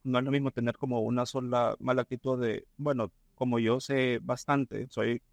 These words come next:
eh, bueno en lo que hago, eh, no debería de aprender nada más". Entonces, eso sí, y es bien triste porque a veces cuando haces ese tipo de filtros y estás buscando candidatos, eh, te llegas a topar con ese tipo de casos.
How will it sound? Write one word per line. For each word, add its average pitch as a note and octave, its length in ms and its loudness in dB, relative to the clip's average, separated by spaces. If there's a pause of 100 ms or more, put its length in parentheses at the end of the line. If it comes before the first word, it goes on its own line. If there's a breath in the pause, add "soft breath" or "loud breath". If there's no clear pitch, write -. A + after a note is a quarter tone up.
eh, A2 300 4
bueno B2 480 2
en B2 140 -2
lo A#2 80 -4
que A#2+ 140 -4
hago, A#2+ 280 0 (180)
eh, A#2 140 0
no B2 140 2
debería A#2+ 340 2
de A#2+ 60 4
aprender A2 320 -4
nada G2+ 220 0
más". C3 280 -2 (460)
Entonces, A#2+ 800 0 (120)
eso B2+ 260 2
sí, C#3+ 180 2 (220)
y C#3 160 2
es B2+ 100 0
bien D#3 220 0
triste E3 580 0 (100)
porque C#3 300 0
a A#2+ 60 6
veces A#2+ 280 -2
cuando C3+ 220 -2
haces C3 260 0
ese D3+ 180 -4
tipo - 240 -2
de C3 120 2
filtros C#3 520 0
y B2 60 -2
estás B2+ 180 -2
buscando C3+ 340 -2
candidatos, C#3 640 0 (380)
eh, C3+ 160 2
te C3 220 2
llegas A#2 260 4
a G3 40 4
topar B2+ 260 -4
con B2 200 2
ese A#2+ 160 -2
tipo A#2 280 0
de G#2 80 4
casos. - 440 0